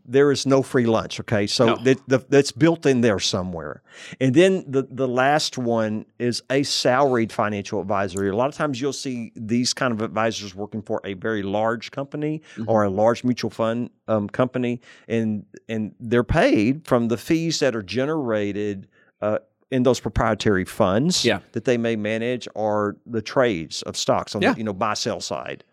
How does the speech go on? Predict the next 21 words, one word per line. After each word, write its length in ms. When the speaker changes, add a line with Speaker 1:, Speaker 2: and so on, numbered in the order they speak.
Speaker 2:
Yeah. 140
Speaker 1:
Okay. 200
Not, 240
not 160
a, 180
not 200
a 20
commission, 560
but 140
just 200
a, 80
well, 180
there 160
is 120
that, 340
but 80
it's 160
just 160
a 60
small 500
amount. 500